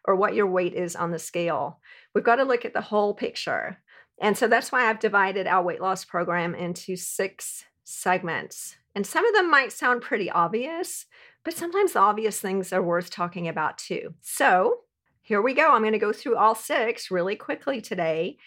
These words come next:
and then we're gonna go in depth into each one of the six over the next few weeks.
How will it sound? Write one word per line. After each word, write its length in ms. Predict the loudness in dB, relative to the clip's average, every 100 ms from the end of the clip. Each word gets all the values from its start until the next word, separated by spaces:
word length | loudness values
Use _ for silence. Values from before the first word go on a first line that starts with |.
| -20 -4
and 160 | 0 2
then 80 |
we're 120 | 2 0
gonna 200 | -2 0
go 240 | 2 0
in 220 | 0 -4
depth 520 | -2 0 0 -2 _ -10
into 300 | -8 -6 -8
each 240 | -8 -4
one 360 | 0 0 0 -2
of 160 | -4
the 100 | -4
six 500 | -4 -4 -4 -6 -18 -18 -4
over 220 | 0 0
the 100 | 0
next 260 | -2 -6 -8
few 180 | -6 -4
weeks. 400 | -4 -6 -16